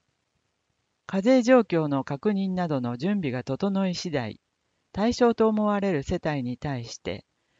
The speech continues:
手続きに関する書類を送付します。発送時期などは、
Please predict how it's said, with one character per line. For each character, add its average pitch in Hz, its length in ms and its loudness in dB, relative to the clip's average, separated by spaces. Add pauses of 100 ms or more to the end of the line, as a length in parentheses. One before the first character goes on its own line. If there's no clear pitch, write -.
(140)
手 190 120 -2
続 226 280 0
き 151 120 -8
に 156 120 -4
関 180 220 -2
す 180 160 -2
る 151 80 -2
書 139 180 -4
類 151 280 -2
を 139 180 -4
送 170 240 -4
付 170 140 -10
し - 180 -10
ま 135 160 -6
す。 - 220 -14 (800)
発 196 240 0
送 262 240 4
時 240 160 -2
期 190 100 -6
な 151 140 -2
ど 127 160 0
は、 123 180 -4